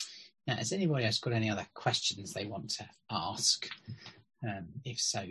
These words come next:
do, say, message me or pop them in the chat, and we'd be pleased to make some space for you as you do that. Um, I've got, uh, I guess, two more questions from, from me. One of them I'm gonna ask you in a minute is, um,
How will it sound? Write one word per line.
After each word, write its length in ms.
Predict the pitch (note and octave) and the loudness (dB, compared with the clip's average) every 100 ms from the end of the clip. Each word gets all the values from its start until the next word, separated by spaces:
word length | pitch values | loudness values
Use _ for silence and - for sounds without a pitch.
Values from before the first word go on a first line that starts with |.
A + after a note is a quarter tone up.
| F#2+ | -4
do, 240 | G2+ G2 F#2 _ _ | -4 -4 -6 _ _
say, 220 | - - | -12 -8
message 440 | G2+ A2+ - G#2+ - - _ _ - | -4 -4 -4 -4 -8 -12 _ _ -2
me 220 | G#2+ G#2 | -2 -2
or 80 | - - | -6 -8
pop 180 | - - | -8 -6
them 80 | G#2 | -8
in 40 | F#2 | -8
the 60 | - | -2
chat, 440 | - C#3 B2 A#2 - - _ - | 0 2 0 0 -4 -4 _ -14
and 120 | G#2 | -12
we'd 140 | - - | -12 -14
be 160 | - | -14
pleased 360 | - - G#2 - | -12 -8 -6 -4
to 80 | A2+ | -6
make 260 | G#2 G#2 | -6 -6
some 300 | - - G2 G#2+ _ _ _ _ _ | -4 -4 -8 -12 _ _ _ _ _
space 520 | - - - F#2+ F#2+ - | -4 -2 0 0 2 2
for 120 | G#2 | 0
you 160 | F2 - | -6 -6
as 140 | - | -6
you 60 | F#2+ | -6
do 160 | G#2 F#2+ | -4 -4
that. 180 | F2+ - - - _ | -4 -8 -20 -20 _
Um, 300 | C3 B2 A2 - _ _ _ _ _ _ _ - | 6 6 4 -2 _ _ _ _ _ _ _ -6
I've 100 | B2 | -2
got, 160 | A2 - _ _ - - | -2 -4 _ _ -12 -2
uh, 160 | F#2+ | 0
I 60 | - | 0
guess, 180 | - - | 0 -2
two 240 | - A#2+ | 0 0
more 180 | G2+ D#2+ | 0 -4
questions 560 | - G2+ - G#2 F2+ - | -6 -4 -2 -2 -2 -2
from, 400 | - F#2 - G#2 _ _ | -2 -8 -8 -14 _ _
from 160 | - G#2+ | -8 -6
me. 160 | F#2 | -4
One 200 | G#2 A#2+ | 0 2
of 60 | A#2 | 2
them 100 | G#2 | 2
I'm 80 | G2+ | 0
gonna 120 | G#2 G2 | -2 -2
ask 220 | G2+ - | -2 -4
you 60 | G2+ | -6
in 60 | |
a 20 | F#2+ | -4
minute 220 | F#2 F2+ - | -6 -6 -4
is, 440 | F#2 F2 - - - | -2 0 0 -2 -2
um, 260 | F#2 F2 | -6 -6